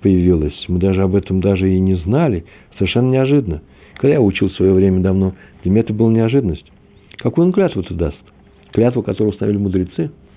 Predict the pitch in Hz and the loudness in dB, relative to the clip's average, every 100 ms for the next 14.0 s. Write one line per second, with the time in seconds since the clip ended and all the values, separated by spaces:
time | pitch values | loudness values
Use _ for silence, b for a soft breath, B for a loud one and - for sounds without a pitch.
0 | B B - 104 139 151 - 92 - 185 | B B -16 -4 -4 -4 -6 -8 -4 -4
1 | - 101 127 214 226 - - - b b | -4 -4 0 0 -2 -12 -20 -20 b b
2 | b b 117 113 117 113 123 - 135 170 | b b -4 -2 -2 -2 -4 -4 -2 0
3 | 226 - 104 92 - 82 78 - - _ | -2 -4 -4 -4 -2 -4 -6 -14 -20 _
4 | _ _ - _ _ _ _ _ - 95 | _ _ -20 _ _ _ _ _ -10 -2
5 | 98 92 92 82 78 - _ _ _ _ | 0 0 0 -2 -6 -14 _ _ _ _
6 | _ _ _ 110 127 214 220 196 175 165 | _ _ _ 0 2 4 0 -2 -4 -4
7 | - 160 151 147 160 160 117 98 95 120 | -2 0 2 2 0 -2 -4 -8 -10 -10
8 | 123 135 127 104 - 120 135 147 131 127 | -4 -2 -2 -4 -4 -2 0 0 0 -2
9 | 135 135 131 127 - 131 - 127 127 123 | -2 0 0 -4 -4 -4 -2 -2 0 -2
10 | 113 127 131 120 117 98 117 131 143 B | 0 0 0 0 0 2 2 2 0 B
11 | - 135 123 120 110 - 135 127 - 92 | 0 2 4 4 2 0 2 2 0 -8
12 | - - - _ B B B B B - | -12 -20 -20 _ B B B B B -4
13 | 135 147 135 113 107 - 113 107 135 | 0 2 2 2 0 0 0 0 0